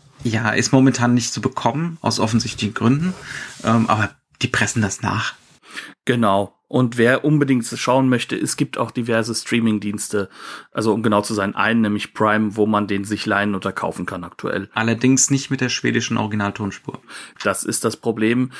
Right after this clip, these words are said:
Speaker 2: denn die
Speaker 1: Mhm.
Speaker 2: deutsche Übersetzung ist schon schnodderischer. Also
Speaker 1: Jo.
Speaker 2: sie wirkt l-, lebhafter. Das, das, das Schwedische
Speaker 1: Mhm.
Speaker 2: hat noch so einen gewissen toten Klang.
Speaker 1: Mhm.
Speaker 2: Ähm,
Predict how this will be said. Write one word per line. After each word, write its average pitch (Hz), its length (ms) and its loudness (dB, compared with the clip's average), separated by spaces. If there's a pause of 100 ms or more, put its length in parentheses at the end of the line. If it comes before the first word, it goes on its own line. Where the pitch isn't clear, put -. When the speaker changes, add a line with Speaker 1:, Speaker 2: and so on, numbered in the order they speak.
(260)
Speaker 2:
denn 123 120 4
die 120 80 2
Speaker 1:
Mhm. 113 60 0
Speaker 2:
deutsche 156 260 2
Übersetzung 147 580 0
ist 156 240 -2
schon 139 480 -2
schnodderischer. 113 920 -2 (100)
Also 120 360 2 (260)
Speaker 1:
Jo. 127 160 4
Speaker 2:
sie - 140 -2
wirkt 147 260 2
l-, 123 320 -2
lebhafter. 120 960 -2
Das, 113 240 -4
das, 120 160 -2
das 123 160 0
Schwedische 135 460 2
Speaker 1:
Mhm. - 80 -2
Speaker 2:
hat 135 160 -2
noch 131 180 -2
so 127 140 -4
einen 117 100 -4
gewissen 127 340 -4
toten 120 400 -4
Klang. 98 400 -8 (560)
Speaker 1:
Mhm. 127 400 4
Speaker 2:
Ähm, 127 300 4